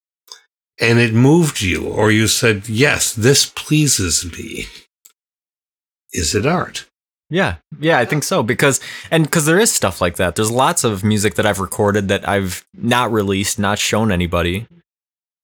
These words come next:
Speaker 2: And it's not because I'm embarrassed or I don't like it. 'Cause I d-,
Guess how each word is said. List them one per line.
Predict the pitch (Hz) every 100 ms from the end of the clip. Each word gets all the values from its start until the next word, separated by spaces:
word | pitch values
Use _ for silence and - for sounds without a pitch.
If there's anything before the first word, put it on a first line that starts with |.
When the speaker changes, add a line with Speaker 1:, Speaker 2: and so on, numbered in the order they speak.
| -
Speaker 2:
And | 135
it's | 123
not | 151 156
because | - 147 127
I'm | 120
embarrassed | 104 110 123 120
or | 113
I | 107 113
don't | 107 110 62
like | 101 156
it. | 53 50 _ _
'Cause | - 127
I | 123
d-, | -